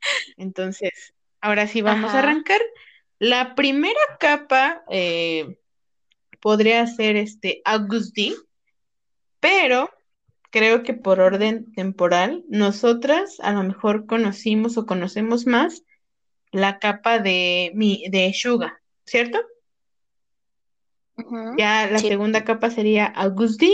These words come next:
Speaker 1: Sí, es
Speaker 2: y luego ya
Speaker 1: August D.
Speaker 2: el centro, el corazón es Min Yoongi.
Speaker 1: Min Yoongi.
Speaker 2: Entonces, pues vamos a platicar, Fer, o sea,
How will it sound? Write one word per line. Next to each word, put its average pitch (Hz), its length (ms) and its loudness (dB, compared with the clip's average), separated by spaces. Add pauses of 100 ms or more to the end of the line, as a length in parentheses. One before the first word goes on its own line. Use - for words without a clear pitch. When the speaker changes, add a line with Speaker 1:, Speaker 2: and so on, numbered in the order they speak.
(420)
Speaker 1:
Sí, 220 200 -6
es - 240 -16
Speaker 2:
y 240 120 4
luego 214 300 4
ya 196 380 2 (120)
Speaker 1:
August - 300 -8
D. 226 140 -12
Speaker 2:
el 190 200 0
centro, 233 340 2
el 233 120 -4
corazón 190 640 0
es 185 380 -6 (140)
Min 185 280 -4
Yoongi. 180 300 -4
Speaker 1:
Min 185 100 -6
Yoongi. 208 200 -20
Speaker 2:
Entonces, 240 760 2 (440)
pues 196 160 -2
vamos 190 300 0
a 190 60 0
platicar, 214 920 0 (280)
Fer, 269 340 2
o 233 80 4
sea, 302 300 0